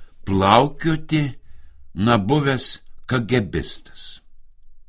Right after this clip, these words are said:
"Tuo pačiu kagebistu", atsakė Sofija ir paaiškino. Visuose laivuose, ypač keleiviniuose, kurie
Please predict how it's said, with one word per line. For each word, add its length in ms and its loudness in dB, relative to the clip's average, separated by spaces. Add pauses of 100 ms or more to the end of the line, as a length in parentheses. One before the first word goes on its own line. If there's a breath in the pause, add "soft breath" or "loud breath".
(880)
"Tuo 460 -2 (280)
pačiu 760 -2 (280 soft breath)
kagebistu", 1000 0
atsakė 560 0
Sofija 560 0
ir 100 -2
paaiškino. 800 -4 (360 loud breath)
Visuose 480 2
laivuose, 680 0
ypač 460 0
keleiviniuose, 800 0
kurie 420 0